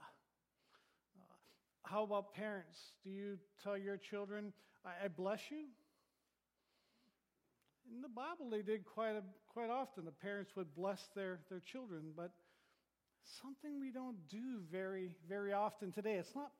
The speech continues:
part of, of who we are so much. But to be a blessing, like you've said, is, is to give them a gift of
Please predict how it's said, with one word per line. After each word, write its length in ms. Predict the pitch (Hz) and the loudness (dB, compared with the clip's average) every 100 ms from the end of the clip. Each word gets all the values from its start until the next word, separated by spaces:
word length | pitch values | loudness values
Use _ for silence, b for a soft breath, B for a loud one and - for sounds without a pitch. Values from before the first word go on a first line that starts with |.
| - | -6
part 240 | - 240 240 | 2 2 4
of, 180 | 190 170 B B 190 | 2 0 B B -8
of 100 | 175 | -8
who 300 | - 240 226 | -4 -2 0
we 200 | 196 180 | 2 2
are 300 | 190 202 196 - | 4 4 2 -2
so 140 | 190 170 | -4 -4
much. 500 | 170 165 - - - B B B B B B B B _ _ _ _ _ _ _ _ | -6 -12 -16 -18 -18 B B B B B B B B _ _ _ _ _ _ _ _
But 140 | - 226 | -10 -6
to 60 | 226 | 0
be 160 | 285 | 2
a 40 | 262 | 4
blessing, 460 | 220 240 - 214 | 4 4 2 0
like 220 | 190 190 | 0 -2
you've 160 | 214 190 | -4 -8
said, 280 | - 247 226 | -4 -2 -2
is, 180 | 165 165 - - _ _ _ _ _ _ _ _ _ - | -2 -4 -8 -16 _ _ _ _ _ _ _ _ _ -10
is 100 | 202 | -6
to 80 | 226 | -2
give 200 | 202 240 | 0 0
them 140 | 240 | 2
a 40 | 208 | 0
gift 320 | 175 208 - | 2 0 0
of 140 | 175 | -10